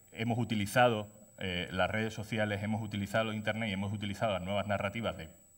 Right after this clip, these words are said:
mucho tipo para hacer periodismo antes de empezar a, a trabajar en el diario. Y me gusta, eh, hacer mucho hincapié sobre eso, eh, porque alguna gente nos pregunta, "Bueno, entonces, ¿se puede montar un medio desde cero, eh,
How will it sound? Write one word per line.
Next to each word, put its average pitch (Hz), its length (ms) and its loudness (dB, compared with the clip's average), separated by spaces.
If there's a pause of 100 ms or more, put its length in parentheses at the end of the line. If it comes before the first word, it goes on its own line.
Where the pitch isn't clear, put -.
(160)
mucho 110 280 -6
tipo 113 320 -6 (440)
para 95 180 4
hacer 80 220 -4
periodismo 90 520 -4 (360)
antes 117 340 2
de 90 80 -6
empezar 80 340 -2
a, 78 220 -4 (320)
a - 100 -2
trabajar 85 380 0
en 82 100 -2
el 80 60 -4
diario. 80 320 -4
Y 90 40 -2
me 98 100 0
gusta, 98 440 2
eh, - 460 -16
hacer - 280 -6
mucho 87 240 -8
hincapié 90 280 -4
sobre 101 280 -4
eso, 101 260 -10 (520)
eh, 92 280 0
porque 95 240 2
alguna 101 280 4
gente 104 280 0
nos 101 80 0
pregunta, 95 320 -2
"Bueno, 92 320 0 (100)
entonces, 135 640 -2
¿se - 180 -4
puede 127 220 0
montar 127 300 2
un 120 100 -2
medio 135 240 2
desde 113 220 -2
cero, 151 640 2
eh, 92 340 -4